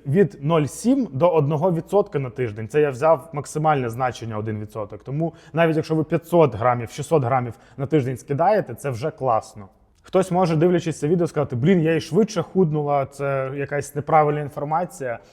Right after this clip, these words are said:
Так, схуднути можна і швидше, але тоді ви худнете за рахунок м'язів, за рахунок набряків, за рахунок всього чого завгодно, тільки не жиру. А жир там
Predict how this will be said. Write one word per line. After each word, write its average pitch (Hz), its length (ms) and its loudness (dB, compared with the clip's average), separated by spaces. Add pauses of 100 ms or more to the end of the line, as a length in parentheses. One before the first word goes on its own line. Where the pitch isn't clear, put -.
(100)
Так, 156 320 4
схуднути 247 460 2
можна 190 280 4
і 180 60 0
швидше, 165 500 0 (180)
але 160 180 4
тоді 165 260 0
ви 180 100 2
худнете 165 420 0
за 139 120 -2
рахунок 196 420 -4
м'язів, 135 420 0 (300)
за 151 120 0
рахунок 170 420 0
набряків, 143 460 -4
за 131 100 -8
рахунок 165 440 -6 (220)
всього 175 280 2
чого 156 260 2
завгодно, 156 500 2
тільки 165 360 -4
не 147 120 -2
жиру. 113 380 -6 (240)
А 131 80 -4
жир 185 200 4
там 139 200 -2